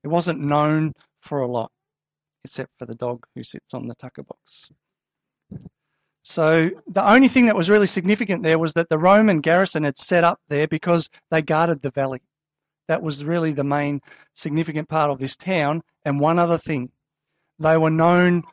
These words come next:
for trading, trading in fine purple robe. It was like a wool cloth that they dyed with, um, it's like an extract from a shellfish, and they had this royal purple, rich royal purple.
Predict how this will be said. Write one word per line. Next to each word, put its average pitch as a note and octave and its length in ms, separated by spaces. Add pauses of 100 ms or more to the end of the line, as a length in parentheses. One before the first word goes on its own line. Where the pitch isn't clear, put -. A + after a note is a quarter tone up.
(100)
for - 160
trading, C#3+ 580 (1000)
trading G3+ 560
in E3+ 460 (220)
fine F3+ 680 (200)
purple D#3+ 640
robe. C#3 460 (800)
It D#3 120
was D3 220
like D3+ 240
a D3 60
wool F3+ 280
cloth F3+ 440
that D3 160
they C#3+ 140
dyed D3+ 380
with, C#3+ 240
um, C3+ 320 (440)
it's - 180
like D3 160
an D3 80
extract - 420
from C#3+ 140
a C3 60
shellfish, D#3+ 500
and D3 100
they C3+ 60
had C#3 180
this C3+ 220 (160)
royal F3+ 600
purple, D#3+ 480
rich D#3 340
royal D3+ 280
purple. D3 400